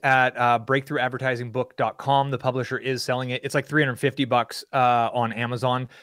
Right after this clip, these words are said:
But, like, I, m-, so my brain and my pause was like, "Right." Like, literally, I have learned more about copywriting, email copywriting, sales copywriting by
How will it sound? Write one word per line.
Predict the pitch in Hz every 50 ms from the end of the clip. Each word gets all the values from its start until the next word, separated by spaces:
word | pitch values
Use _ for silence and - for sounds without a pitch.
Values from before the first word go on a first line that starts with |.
| _ _
But, | - - -
like, | 147 143 143 139 139
I, | 147 147
m-, | 139 147 143 151 -
so | - - 156 143
my | 139 151 151
brain | 143 131 147 165 175 175 170 160
and | 139
my | 131 123
pause | - - - - 247 262 190 139 131 127 120 120 120 120 131
was | 127 143 139 135 123 135
like, | 135 135 127 120 117 110 104 - - _ _ _ _ _ _ _ _ _ _ _ _ _ _
"Right." | 117 117 110 104 - - - _ _ _ _ _ _ _ _ _ _ _ _ _ _ _ _
Like, | 131 120 110 110
literally, | 123 127 135 143 151 160 160 160 165 165 - -
I | 147 139
have | 123 135 131
learned | 127 131 135 127 123 123 120
more | 120 120 127 143 151 160
about | 156 151 151 151 -
copywriting, | - 147 139 135 147 143 139 135 135 135 135 131 135 - -
email | 135 143 147 143 135 135
copywriting, | 127 143 131 127 135 131 127 123 127 127 123 113
sales | - 127 131 131 123 -
copywriting | 139 127 123 139 127 123 123 120 120 120 120 110 -
by | - 92